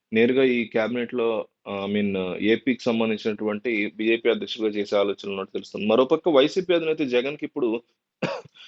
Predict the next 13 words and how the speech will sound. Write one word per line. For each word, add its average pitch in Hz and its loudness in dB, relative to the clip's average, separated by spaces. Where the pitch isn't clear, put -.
ఎన్నడూ 139 6
లేని 175 0
విధంగా 156 -2
ఒక 151 0
భయం 131 0
పట్టుకుందంటున్నారు. 117 -6
కేంద్రంలో 135 2
కాంగ్రెస్ 131 -2
అధికారంలోకి 123 0
వచ్చే 120 -6
పరిస్థితి 117 -4
కనిపించట్లేదు. 113 -2
బీజేపీ 135 2